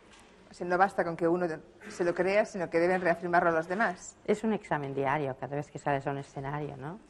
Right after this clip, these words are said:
Speaker 1: Pero aún ahora, señora Caballé.
Speaker 2: Sí, sí.
Speaker 1: ¿Usted cree que se examina todavía siempre que sube a un escenario?
Speaker 2: Sí. Primero te examinas para que crean en ti. Después, porque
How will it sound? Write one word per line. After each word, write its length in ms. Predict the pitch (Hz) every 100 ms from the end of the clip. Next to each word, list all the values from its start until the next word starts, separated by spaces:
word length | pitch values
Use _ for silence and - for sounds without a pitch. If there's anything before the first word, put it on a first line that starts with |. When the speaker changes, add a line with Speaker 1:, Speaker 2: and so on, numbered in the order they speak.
| -
Speaker 1:
Pero 140 | 180
aún 180 | 175 208
ahora, 240 | 262 208 240
señora 240 | - 190
Caballé. 400 | 180 160 147 151 -
Speaker 2:
Sí, 520 | - - 139 131 - -
sí. 260 | - - -
Speaker 1:
¿Usted 240 | 185 - 214
cree 140 | 240
que 100 | 233
se 120 | 208 214
examina 340 | 202 220 226
todavía 420 | 226 208 202 220 208
siempre 260 | 202 196
que 60 | 208
sube 140 | 208
a 40 | 202
un 60 |
escenario? 460 | 190 196 190 175 165 208 -
Speaker 2:
Sí. 420 | - - 208 160 - - -
Primero 500 | - 214 226 254 339
te 100 | -
examinas 1000 | 220 214 - 180 185 190 208 226 - - - - - - - - -
para 200 | 190 196
que 200 | - 175
crean 400 | - 151 156 185
en 140 | 180
ti. 280 | 175 - 113 - - - - - _ - - - - - - - -
Después, 1000 | 156 214 - - 208 220 269 254 - - - - - - - - - -
porque 840 | 226 240 - - 226 226 254 240